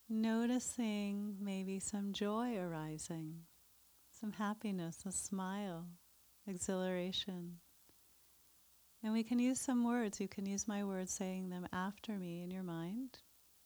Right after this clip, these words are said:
or you can find your own words. So we'll direct these words towards this loved one. "May your happiness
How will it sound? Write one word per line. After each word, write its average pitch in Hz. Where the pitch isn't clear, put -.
or 208
you 202
can 214
find 196
your 196
own 185
words. 190
So 208
we'll 202
direct 202
these 208
words 185
towards 180
this -
loved 175
one. 175
"May 214
your 214
happiness 277